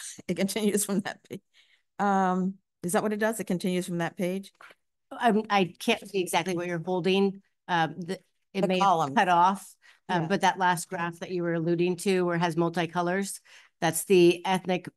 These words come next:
Speaker 2: makeup of both the victims and the suspects. So one column is for the victim and one column is for the suspect. And I believe if you start on the left, uh, the left is the victims, the left column is the victims, and the right column is the suspect.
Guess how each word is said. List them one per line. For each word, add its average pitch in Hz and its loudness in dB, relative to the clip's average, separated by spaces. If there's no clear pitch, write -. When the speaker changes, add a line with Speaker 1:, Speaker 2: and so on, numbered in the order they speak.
Speaker 2:
makeup 170 0
of 165 -2
both 160 -4
the 165 -6
victims 165 -2
and 160 -6
the 156 -8
suspects. 160 -6
So 151 -4
one 170 2
column 165 2
is 160 -8
for 165 -4
the 160 -2
victim 175 0
and 151 -6
one 160 -2
column 165 -4
is 165 -6
for 170 -10
the 165 -8
suspect. - -8
And 170 0
I 170 2
believe 175 0
if 156 -6
you 170 -2
start 175 0
on 170 0
the 165 2
left, 170 0
uh, 160 2
the 180 0
left 196 4
is 208 -4
the 220 -2
victims, 180 -4
the 190 -6
left 170 0
column 180 -2
is 170 -4
the 175 -6
victims, 170 -4
and 165 -2
the 165 0
right 160 -2
column 165 -6
is 156 -8
the 151 -16
suspect. - -12